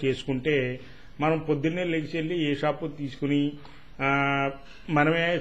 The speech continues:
చేసుకోవాల్సిన అవసరం అంటూ ఏమీ లేదు. మన కింద ఉన్న వారితోటి పని చేయించుకోవడం వచ్చినట్లయితే కంపల్సరీ మనము వాళ్ళతోటి మనం చేయించుకుని ఒక వ్యవస్థను ఏర్పాటు చేయించుకోవచ్చు. అటువంటి వ్యవస్థాపకరమైనటువంటి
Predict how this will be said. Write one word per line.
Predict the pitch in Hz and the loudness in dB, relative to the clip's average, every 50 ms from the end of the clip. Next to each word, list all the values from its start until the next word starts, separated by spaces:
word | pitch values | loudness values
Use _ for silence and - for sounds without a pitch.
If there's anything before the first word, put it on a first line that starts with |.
| 160 - | 2 2
చేసుకోవాల్సిన | 147 143 139 143 - 147 143 143 143 143 - 147 | 2 2 2 2 2 2 4 4 2 0 -2 -2
అవసరం | 135 127 127 131 135 131 | -2 -2 0 0 0 2
అంటూ | 127 120 117 165 | 2 0 -2 -4
ఏమీ | 180 165 135 123 123 123 | -2 -2 0 0 0 -2
లేదు. | 117 117 110 104 120 - - - | -2 -4 -6 -8 -10 -12 -8 -4
మన | 151 156 165 | 0 0 0
కింద | 170 - - 170 165 180 | 0 0 -2 -2 -2 0
ఉన్న | 208 208 202 180 175 175 | 0 0 0 0 2 2
వారితోటి | 175 175 170 160 160 151 180 170 165 - | 4 4 4 2 2 0 0 0 0 -2
పని | - - 156 143 143 147 147 | -2 0 0 2 2 2 2
చేయించుకోవడం | 156 156 143 147 - - 151 143 151 160 - | 0 0 0 -2 -2 -2 -2 -2 -2 -4 -2
వచ్చినట్లయితే | 139 135 - - 135 139 143 143 - 123 120 113 113 - 160 185 208 208 - - - - - - - - - - - | -4 -4 -4 -2 -4 -4 -4 -2 -2 -4 -4 -4 -2 -2 0 0 -2 -2 -6 -12 -16 -16 -16 -16 -16 -16 -6 0 2
కంపల్సరీ | 160 156 156 180 180 - - 185 180 208 226 - - | 2 4 4 2 2 4 4 4 4 4 0 -4 -4
మనము | - 156 156 160 160 156 147 143 139 139 143 - | -2 0 0 2 2 2 2 2 2 0 0 0
వాళ్ళతోటి | 151 143 143 143 143 147 160 151 151 170 | 2 4 4 4 4 2 2 0 0 0
మనం | 156 156 151 147 143 143 | -2 -2 -2 0 0 0
చేయించుకుని | 143 139 135 131 135 151 165 196 208 - - | 0 0 -2 -2 -2 -2 -2 -2 -2 -2 -2
ఒక | 165 139 147 | 0 0 0
వ్యవస్థను | 135 139 139 139 143 139 - 175 165 156 | 0 2 2 2 2 2 0 -2 -2 0
ఏర్పాటు | 139 123 113 135 131 127 - - | 0 0 2 0 0 0 -2 -4
చేయించుకోవచ్చు. | 131 120 113 110 104 120 117 110 107 - 170 190 - - | -4 -4 -4 -6 -8 -8 -8 -8 -6 -4 -4 -4 -2 0
అటువంటి | 139 139 139 175 175 175 175 175 180 | 0 0 2 2 2 2 2 0 -2
వ్యవస్థాపకరమైనటువంటి | 165 147 143 143 151 156 156 - - 180 175 175 170 180 175 170 - - - 160 156 156 160 160 156 165 160 160 156 160 156 160 160 156 151 151 143 147 160 160 170 | 0 2 2 2 2 2 0 0 4 4 4 6 6 4 2 2 0 -2 0 2 2 4 4 4 4 4 4 4 4 2 2 4 4 4 4 2 2 0 0 0 0